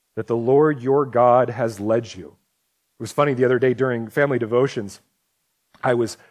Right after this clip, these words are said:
reading through, and, and the boys said, "Hey, can we, can we pause? 'Cause we're going through Deuteronomy," right? And for eight-year-olds, Deuteronomy is kind of like,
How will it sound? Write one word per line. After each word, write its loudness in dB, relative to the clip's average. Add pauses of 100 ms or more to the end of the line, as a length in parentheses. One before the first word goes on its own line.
(180)
reading 0
through, 0
and, -6
and -6
the -6
boys 0
said, -4
"Hey, -2
can -8
we, -4 (280)
can -4
we -2
pause? 4
'Cause -6
we're -4
going 2
through -6
Deuteronomy," -4
right? -2
And -10
for -6
eight-year-olds, -4
Deuteronomy -4
is -12
kind -8
of -12
like, -8